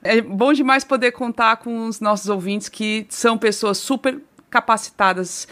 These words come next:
que estudam, que são atuantes aí n-, nos seus respectivos estados, inclusive.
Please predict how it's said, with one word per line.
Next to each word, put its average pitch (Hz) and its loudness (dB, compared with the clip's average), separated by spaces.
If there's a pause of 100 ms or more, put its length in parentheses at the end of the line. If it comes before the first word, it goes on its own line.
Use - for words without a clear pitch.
(220)
que 247 -4
estudam, 226 -2
que 220 -6
são 233 -2
atuantes 208 0
aí 196 2
n-, 196 -2
nos 247 6
seus 269 4
respectivos 214 2
estados, 185 2
inclusive. 180 0